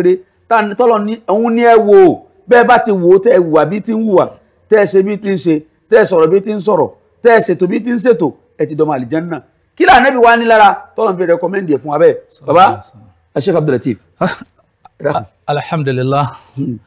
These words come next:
Speaker 2: A dúpẹ́ fọ́lọ́run.
Speaker 1: Alhamdulillah.
Speaker 2: Alladhi arsala sayyidana Muhammadan.
Speaker 1: Sallallahu alayhi wa sallam.
Speaker 2: Ọba tí ó rán Ànábì wa Muhammad.
Speaker 1: Sallallahu alaihi wa sallam.
Speaker 2: Wa ja'alahu uswatan wa qudwatan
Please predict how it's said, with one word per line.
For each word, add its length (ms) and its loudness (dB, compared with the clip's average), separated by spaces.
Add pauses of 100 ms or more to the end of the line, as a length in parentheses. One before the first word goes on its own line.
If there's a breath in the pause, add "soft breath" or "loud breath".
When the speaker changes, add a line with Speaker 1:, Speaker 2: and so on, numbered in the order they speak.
(240)
Speaker 2:
A 80 -2
dúpẹ́ 180 0
fọ́lọ́run. 320 0 (200)
Speaker 1:
Alhamdulillah. 580 -2 (1300)
Speaker 2:
Alladhi 440 0 (120)
arsala 380 0
sayyidana 560 -2
Muhammadan. 720 -4
Speaker 1:
Sallallahu 560 0
alayhi 220 -2
wa 80 -8
sallam. 340 -6 (580)
Speaker 2:
Ọba 300 -2
tí 220 -6 (120)
ó 140 2
rán 160 0
Ànábì 240 0
wa 140 0
Muhammad. 500 -2
Speaker 1:
Sallallahu 320 -20
alaihi 160 -20
wa 120 -20
sallam. 220 -20 (400)
Speaker 2:
Wa 120 -2
ja'alahu 580 0 (2000)
uswatan 800 -4 (460)
wa 340 -4
qudwatan 760 -4